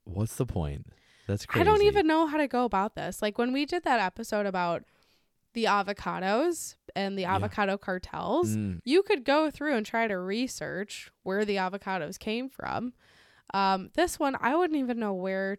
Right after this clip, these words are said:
Speaker 2: to start.
Speaker 1: Yeah, I just, like, I'll get, like, product of sometimes. Like, this is a product of Mexico or the U S. And I'm always like, "Ye-, yeah, America made this. That's so good." Because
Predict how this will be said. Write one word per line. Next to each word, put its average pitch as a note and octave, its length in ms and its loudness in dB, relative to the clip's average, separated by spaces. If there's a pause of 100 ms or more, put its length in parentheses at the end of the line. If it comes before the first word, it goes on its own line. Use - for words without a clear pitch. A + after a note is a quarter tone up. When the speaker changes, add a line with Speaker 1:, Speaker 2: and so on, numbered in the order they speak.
(100)
Speaker 2:
to - 140 -14
start. - 680 -8 (1200)
Speaker 1:
Yeah, C3+ 260 0
I G2 100 2
just, G2 340 -6
like, G2 160 -2
I'll F#2 140 0
get, F2+ 240 -2
like, E2+ 180 -6
product F2 400 -2
of F2 440 -4
sometimes. D3+ 560 -4
Like, F2 120 0
this - 180 -8
is F#2+ 140 -2
a F2+ 60 -6
product - 300 -2 (100)
of A2+ 500 4 (1000)
Mexico - 840 -6
or E2+ 260 -2
the F#2 120 -2
U D#3+ 360 0
S. C3 240 -2
And F#2+ 80 -2
I'm G#2 60 -2
always G#2+ 160 -2
like, F#2+ 180 -6
"Ye-, - 140 -6 (160)
yeah, A#2+ 680 2
America G2+ 540 -2
made E2+ 300 -2
this. E2 280 -2
That's G2+ 160 -4
so G#2+ 280 -2
good." G#2 360 -2
Because E2 380 -4